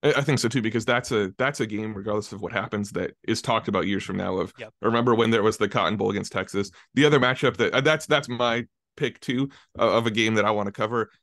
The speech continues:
Speaker 1: I think also just, I've seen, uh, Fiesta Bowl versus Washington thrown out. Again, it's, you know, it's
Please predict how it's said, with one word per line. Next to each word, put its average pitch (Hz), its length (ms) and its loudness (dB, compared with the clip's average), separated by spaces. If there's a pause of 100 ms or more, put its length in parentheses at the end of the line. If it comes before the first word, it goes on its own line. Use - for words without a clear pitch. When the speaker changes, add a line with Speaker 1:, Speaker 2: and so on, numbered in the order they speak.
(120)
Speaker 1:
I - 40 -6
think 151 180 -2
also 127 260 -2
just, 117 280 -6
I've 104 160 -2
seen, 117 260 -4
uh, - 160 -2
Fiesta 117 440 -4
Bowl 123 180 -2
versus 104 300 -10
Washington 120 600 -4
thrown 120 200 -2
out. 127 180 -2 (160)
Again, 123 380 0
it's, 107 240 -2
you 117 100 -2
know, 98 140 -4 (100)
it's - 260 -10